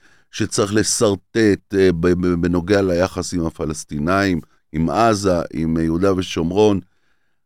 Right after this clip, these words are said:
היום אנחנו רוצים לדבר על עצמנו. כי אתה יודע, דניאל, כשאני מסתכל על המצב שלנו, אני ישר חוזר לי הימים של מצור על ירושלים,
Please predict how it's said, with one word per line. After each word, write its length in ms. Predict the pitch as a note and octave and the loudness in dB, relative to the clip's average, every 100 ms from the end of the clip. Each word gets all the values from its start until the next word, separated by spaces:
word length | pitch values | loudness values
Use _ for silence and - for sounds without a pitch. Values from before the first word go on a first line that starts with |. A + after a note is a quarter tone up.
| _ - | _ -2
היום 260 | B2 F3 | 0 2
אנחנו 200 | F#3 C3 | 0 -2
רוצים 340 | A2 G#2+ A2+ G2 | -4 -4 -4 -2
לדבר 380 | F2 C#2+ D#2 D#2+ | -2 -2 -2 -2
על 100 | D2+ | -4
עצמנו. 720 | - - E2 E2+ D#2+ C2+ C#2 _ _ _ _ _ _ _ _ | -6 -8 -2 0 0 -4 -8 _ _ _ _ _ _ _ _
כי 80 | - | -4
אתה 160 | G2+ C3+ | -2 0
יודע, 300 | A#2+ D#3 C#3+ | 0 -2 0
דניאל, 500 | A2+ A2 G#2+ G#2 G2+ - - | 0 2 2 0 -2 -6 -14
כשאני 400 | - A#2 G2+ A#2+ | -6 -2 0 0
מסתכל 640 | D3 - A2+ - G#2+ G#2+ | 0 -2 -10 -6 -2 0
על 100 | F#2+ | 2
המצב 520 | F2 E2+ - G2+ E2+ | 0 -2 -4 -2 -2
שלנו, 600 | D#2+ - D#2+ D#2+ E2+ E2+ | -4 -6 -4 -4 -4 -2
אני 160 | F2 F2 | -2 -2
ישר 480 | F2 - A#2+ A#2+ A#2 - | -4 -4 -4 -4 -6 -10
חוזר 600 | E2+ E2 F2 E2+ G2 F#2+ | -12 -6 -4 -2 0 0
לי 340 | F#2+ F#2 F#2 - - | -2 -2 -4 -6 -8
הימים 880 | D2 D#2 D#2 D#2 D#2+ F2+ F2+ F#2 F#2 | -4 -2 -2 -2 -2 -4 -4 -4 -4
של 240 | - F#2 E2 - _ C#2+ | -6 -6 -8 -12 _ -10
מצור 540 | D2 - - A2 A2 | -10 -8 -2 0 0
על 100 | G2+ | -2
ירושלים, 960 | F2+ F2 E2 F2 D#2 F2+ F2 F2 E2+ | -2 -4 -4 -4 0 0 0 0 0